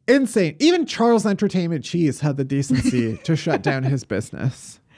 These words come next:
Speaker 1: because he knew that people were not allowed to come
Speaker 2: And that
Speaker 1: in.
Speaker 2: man loves a party.
Speaker 1: I say this as someone who,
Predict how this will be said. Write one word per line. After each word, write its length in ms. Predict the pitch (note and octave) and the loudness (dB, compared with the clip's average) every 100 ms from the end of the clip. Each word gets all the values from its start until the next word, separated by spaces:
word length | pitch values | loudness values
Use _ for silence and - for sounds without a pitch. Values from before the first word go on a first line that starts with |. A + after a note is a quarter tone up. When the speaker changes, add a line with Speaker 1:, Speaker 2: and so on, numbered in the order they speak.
| - | -2
Speaker 1:
because 320 | E3+ G3 E3 | 0 2 2
he 120 | F#3 | 0
knew 220 | F3+ F3 D#3+ | 0 0 0
that 100 | C3+ | 0
people 300 | D#3 D3+ D#3 | 0 0 0
were 120 | C#3 | 0
not 240 | C3+ C3 | 0 0
allowed 260 | A#2+ A#2 A2+ | 0 0 -2
to 80 | - | 0
come 100 | A#3+ | 2
Speaker 2:
And 80 | A3+ | 2
that 140 | C4 | 2
Speaker 1:
in. 40 | G4 | 0
Speaker 2:
man 280 | G4+ G#4 | -2 0
loves 800 | E4 G3+ F#3+ F#3+ F#3+ F#3+ F3+ E3+ | 0 0 0 0 0 0 -2 -2
a 60 | E3+ | -4
party. 500 | F3 D3 C3 D#3+ G#3+ _ _ _ _ _ _ _ | -6 -6 -6 -6 -8 _ _ _ _ _ _ _
Speaker 1:
I 160 | A#3 C4+ | 2 2
say 220 | - D4 | 2 2
this 220 | D#4 E4 | 2 2
as 140 | D4+ B3+ | 2 2
someone 380 | A3+ A3+ A#3 G#3+ | 2 4 4 4
who, 420 | D#3+ A3+ G#3+ | 4 6 4